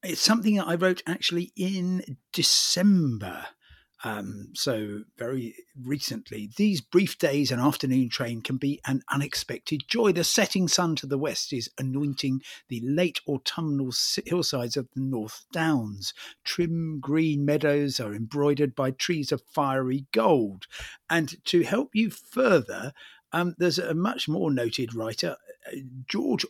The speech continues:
Orwell, who called it probably the sleekest landscape in the world. It's difficult when you pass that way, especially when you are peacefully recovering from seasickness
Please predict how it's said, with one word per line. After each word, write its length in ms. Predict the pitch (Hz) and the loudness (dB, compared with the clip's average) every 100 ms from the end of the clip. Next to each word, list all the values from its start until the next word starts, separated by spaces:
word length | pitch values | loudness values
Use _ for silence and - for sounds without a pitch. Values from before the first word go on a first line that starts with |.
| - | 0
Orwell, 600 | 262 202 110 95 - - - _ | 4 4 4 -6 -12 -20 -20 _
who 140 | - 147 | -4 -4
called 340 | - 151 135 | 0 -2 0
it 240 | 143 - - _ _ - | -2 -4 -12 _ _ -10
probably 440 | - 247 160 110 104 | -2 0 0 -2 -6
the 100 | 120 | -2
sleekest 580 | - 107 104 131 104 | 0 0 -2 -2 -4
landscape 560 | 123 117 110 - 113 110 | -6 -6 -4 -4 -4 -8
in 120 | 113 | -8
the 60 | 117 | -4
world. 280 | 127 135 131 | -2 -2 -4
It's 140 | - | -6
difficult 500 | - 226 139 117 107 | 0 0 0 -4 -6
when 160 | 120 110 | -8 -8
you 100 | 110 | -10
pass 380 | - 127 - | -10 -10 -10
that 220 | - 127 127 | -10 -8 -4
way, 100 | 135 | -2
especially 480 | - 196 - 120 | 0 0 -2 -2
when 220 | 120 127 123 | -2 0 0
you 120 | 117 | -2
are 100 | 117 - - - | -4 -10 -20 -8
peacefully 520 | - 247 - 151 131 | 4 6 6 2 0
recovering 540 | 123 117 170 127 131 110 | 0 -2 0 2 0 -2
from 180 | 120 113 | -6 -2
seasickness 1080 | - - 262 190 - - - 131 170 - | 4 6 8 6 4 2 -2 -2 0 -2